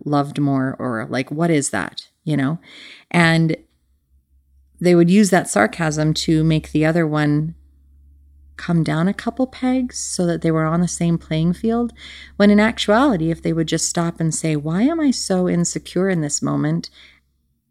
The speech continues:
and then face that insecurity, the sarcasm would have gone away. I watch myself now. When I use sarcasm,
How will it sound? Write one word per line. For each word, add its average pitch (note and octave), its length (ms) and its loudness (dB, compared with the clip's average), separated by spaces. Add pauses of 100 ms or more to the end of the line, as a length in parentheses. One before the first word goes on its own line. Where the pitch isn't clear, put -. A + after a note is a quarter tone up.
(440)
and E3 260 2
then D#3+ 520 0 (160)
face - 440 -2
that D#3+ 180 -2
insecurity, D#3+ 920 -2 (1120)
the D#3+ 60 -14
sarcasm E3+ 600 -2
would D#3+ 120 0
have D3+ 100 -6
gone D3+ 180 -2
away. D3+ 440 -2 (1400)
I E3+ 80 2
watch F#3+ 320 4
myself D#3 440 -4
now. D3 240 -2
When D#3 120 2
I D#3+ 60 2
use E3 320 2
sarcasm, C#3+ 720 0